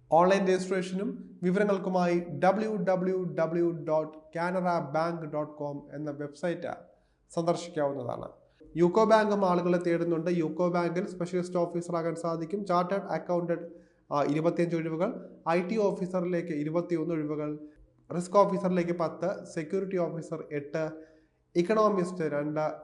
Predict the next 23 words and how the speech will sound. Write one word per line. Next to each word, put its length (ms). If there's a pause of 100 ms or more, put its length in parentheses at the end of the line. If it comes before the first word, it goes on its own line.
ഫയർ 220
ആൻഡ് 220
സേഫ്റ്റി 640
ഓഫീസർ 580
രണ്ട് 400 (500)
എന്നീ 280 (260)
തസ്തികകളിലെയാണ് 920 (380)
ഒഴിവുകൾ 580 (100)
റിപ്പോർട്ട് 360
ചെയ്തിരിക്കുന്നത്. 540 (640)
അപേക്ഷ 280
സമർപ്പിക്കേണ്ട 640
അവസാന 640
തീയതി 340
ജനുവരി 600
ഇരുപതാണ്. 520 (560)
ഓൺലൈൻ 440
രജിസ്ട്രേഷനും 580
വിവരങ്ങൾക്കുമായി 680 (240)
ഡബ്ല്യു 440
ഡബ്ല്യു 460
ഡബ്ല്യു 260
ഡോട്ട് 440